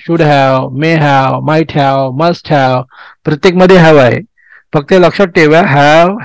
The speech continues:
has, had सोबत कधी पण third फॉर्मचाच यूज होतो. व्ही फोर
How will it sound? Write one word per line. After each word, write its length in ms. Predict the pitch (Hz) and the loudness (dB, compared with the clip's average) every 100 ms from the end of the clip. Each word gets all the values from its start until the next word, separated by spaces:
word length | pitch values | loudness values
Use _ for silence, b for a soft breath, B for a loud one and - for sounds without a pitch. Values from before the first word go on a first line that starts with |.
| 139 | -2
has, 420 | 139 147 165 - | 0 0 -2 -2
had 220 | 156 127 135 | -2 -2 -6
सोबत 440 | 147 135 147 165 | -10 -4 -4 -4
कधी 220 | 147 131 | -4 -6
पण 260 | 139 156 180 | -4 -2 -2
third 200 | 165 135 131 | -2 -4 -4
फॉर्मचाच 440 | 143 131 170 170 | -6 -2 -4 0
यूज 200 | 160 143 | -2 -2
होतो. 300 | 135 113 117 _ _ _ _ _ b _ _ _ _ _ _ _ _ | -4 -6 -16 _ _ _ _ _ b _ _ _ _ _ _ _ _
व्ही 300 | 151 175 220 | -8 -6 -6
फोर 400 | 190 196 160 170 | -4 -4 -2 -2